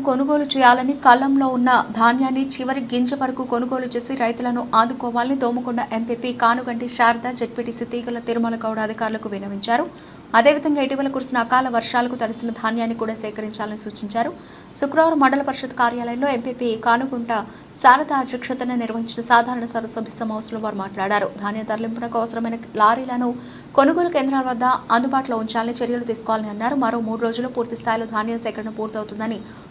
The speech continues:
తహసీల్దార్ తెలిపారు. విద్యుత్ పోల్స్ ని మరమ్మతులు చేసి పాడైన వాటిని సరిచేయాలని సభ్యులు ఏఈకి సూచించారు. బురుజు వద్ద కొత్త ట్రాన్స్‌ఫార్మర్ ఏర్పాటు చేయాలని ఎంపీపీ సూచించారు. అధికారుల సూచన మేరకే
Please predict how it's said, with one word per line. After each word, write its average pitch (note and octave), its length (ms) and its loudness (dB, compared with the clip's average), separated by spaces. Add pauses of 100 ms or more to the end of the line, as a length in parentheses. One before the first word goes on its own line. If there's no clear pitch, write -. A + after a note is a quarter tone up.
తహసీల్దార్ B3+ 540 4
తెలిపారు. G#3 340 -2 (120)
విద్యుత్ G#3+ 340 -6
పోల్స్ A3 280 -4
ని G#3+ 140 -6
మరమ్మతులు A3 580 -4
చేసి A3 260 -4 (420)
పాడైన C#4 420 8
వాటిని C4 340 2
సరిచేయాలని A#3 680 0
సభ్యులు A3+ 300 -2 (260)
ఏఈకి A#3+ 380 -2
సూచించారు. A3+ 460 -4 (360)
బురుజు C4+ 300 0
వద్ద C#4+ 140 0 (140)
కొత్త A#3 220 -2 (100)
ట్రాన్స్‌ఫార్మర్ A#3 760 0
ఏర్పాటు A3 320 -4
చేయాలని G#3+ 360 -2
ఎంపీపీ A3+ 360 -4
సూచించారు. G3+ 460 -6 (220)
అధికారుల D#4 400 6 (100)
సూచన C#4 340 2
మేరకే B3+ 240 -2